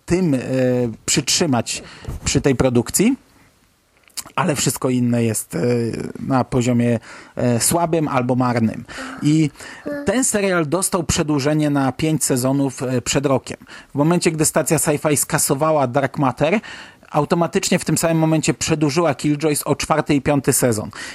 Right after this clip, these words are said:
Ja nie pamiętam, czy zapadła wtedy decyzja, że ten piąty sezon będzie, e, ostatni. Jeśli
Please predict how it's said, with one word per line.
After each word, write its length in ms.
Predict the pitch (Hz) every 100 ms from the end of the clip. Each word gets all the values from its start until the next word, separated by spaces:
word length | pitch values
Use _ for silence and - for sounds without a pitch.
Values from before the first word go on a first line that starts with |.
| -
Ja 160 | 135 143
nie 160 | 180
pamiętam, 560 | 190 190 202 190 170 151
czy 140 | 151
zapadła 400 | 139 131 151 147
wtedy 260 | - 127 135
decyzja, 460 | 127 - 143 143
że 120 | 123 127
ten 160 | 127
piąty 300 | - 135 131
sezon 340 | 123 131 127 120
będzie, 360 | 135 139 127
e, 840 | 127 123 113 127 123 120 120 120 -
ostatni. 640 | 135 - 127 - 139 240 - - - -
Jeśli 680 | 127 127 214 - 180 151 135